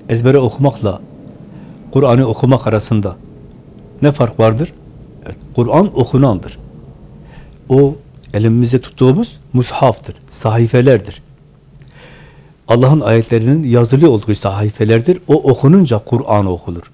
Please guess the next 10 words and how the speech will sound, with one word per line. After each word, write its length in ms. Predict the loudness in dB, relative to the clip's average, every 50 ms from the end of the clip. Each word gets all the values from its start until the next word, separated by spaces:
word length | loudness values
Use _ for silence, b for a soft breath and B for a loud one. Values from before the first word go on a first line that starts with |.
| _ _
olur. 380 | -2 -2 -2 -4 -6 -8 -14 _ _ _ _ _ _
Kur'an 380 | -6 -4 -2 -2 -2 -2 -2 -6
okunan 360 | -4 0 2 2 2 2 0
demektir. 440 | -2 -4 -4 -6 -8 -10 -14 -16 B B B B B B B B
Okunmadan 600 | -2 -2 0 2 2 2 2 2 2 0 -2 -2 -4
o 160 | -4 -6 -4
Kur'an 360 | -4 -4 -2 -2 -2 -2 0
değildir, 280 | 0 -2 -2 -2 -4 -2 0
o 120 | 0 2
mushaftır. 600 | 2 0 -2 -2 -4 -4 -4 -4 -10 -20 -20 -20